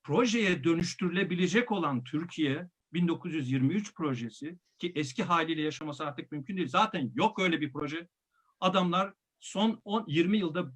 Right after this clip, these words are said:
bütün Türkiye'nin bütün kazanımlarını ne kadar varsa gıdım gıdım hepsini ortadan kaldırdılar. Fakat biz buradan başka bir şey çıkartamadık. Ne söylemek istiyorum? Bu medya ile bu medyanın ala-, şey, e, silahlarını kullanarak, e,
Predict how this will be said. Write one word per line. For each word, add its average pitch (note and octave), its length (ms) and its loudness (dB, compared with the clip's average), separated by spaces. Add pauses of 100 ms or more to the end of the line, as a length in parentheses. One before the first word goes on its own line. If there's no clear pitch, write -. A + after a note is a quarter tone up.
(100)
bütün B3 480 4
Türkiye'nin F3+ 500 -2
bütün C4 240 0
kazanımlarını D#3 760 0
ne B3 140 0
kadar G#3+ 280 0
varsa D3 360 -4
gıdım D#3 320 -6
gıdım D3+ 220 -6
hepsini G#3 280 -2
ortadan F3 340 -4
kaldırdılar. D#3+ 580 -8 (520)
Fakat F#3 300 -6
biz F3+ 180 -6
buradan G#3+ 460 -2 (300)
başka D#3+ 320 -8
bir D#3+ 40 -10
şey F#3 200 -8
çıkartamadık. D3 600 -10 (320)
Ne B2 260 2
söylemek D#3 440 2
istiyorum? C#3 500 -10 (1400)
Bu C#3 260 4
medya D3 640 0 (200)
ile D#3 460 -2
bu C#4+ 120 0
medyanın G#3+ 680 0 (340)
ala-, D3 260 -2
şey, F3 300 -6
e, E3+ 180 -4
silahlarını F3 600 -4
kullanarak, D3+ 600 -8
e, D#3+ 40 -8